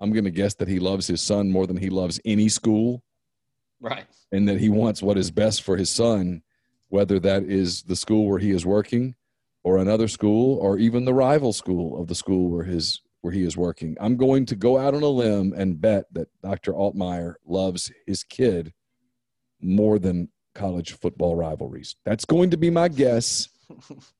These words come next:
Speaker 1: And I, you know, I, I don't wanna commit to that, but
Speaker 2: As
Speaker 1: I
Speaker 2: a dad can confirm that I would feel the same way.
Speaker 1: Yeah. And, and a-, as a dad, I can tell you that, that I want my kids to be happy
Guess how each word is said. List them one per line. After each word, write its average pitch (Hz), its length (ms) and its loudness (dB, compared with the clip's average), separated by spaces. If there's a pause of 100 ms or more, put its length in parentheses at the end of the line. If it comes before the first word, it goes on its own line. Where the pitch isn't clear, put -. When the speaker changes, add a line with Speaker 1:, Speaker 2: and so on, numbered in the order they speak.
(160)
Speaker 1:
And 101 420 2
I, 98 260 -6
you 101 140 -4
know, 92 260 -6
I, 101 60 -8
I - 20 -2
don't 107 140 0
wanna 110 160 0
commit - 380 0
to 104 100 0
that, 87 340 -4
but 90 160 -6 (1400)
Speaker 2:
As 107 200 -4
Speaker 1:
I 123 40 -4
Speaker 2:
a - 20 -4
dad 107 440 -2
can 110 240 -2
confirm 87 560 -10 (160)
that 85 120 -14
I 87 80 -4
would 85 120 -8
feel 87 180 -16
the 78 60 -20
same 78 260 -18
way. 69 180 -20 (180)
Speaker 1:
Yeah. 95 320 0 (100)
And, 92 280 -6
and 90 280 -6 (280)
a-, 110 240 -4
as 104 180 0
a 101 40 2
dad, 104 300 2
I 101 80 -2
can 95 180 -4
tell 101 160 0
you 92 160 2
that, 82 140 -6 (100)
that 80 160 -8 (1200)
I 127 60 0
want 123 260 2
my 110 140 0
kids 98 300 -2
to 90 80 -8
be 87 120 0
happy 82 460 -8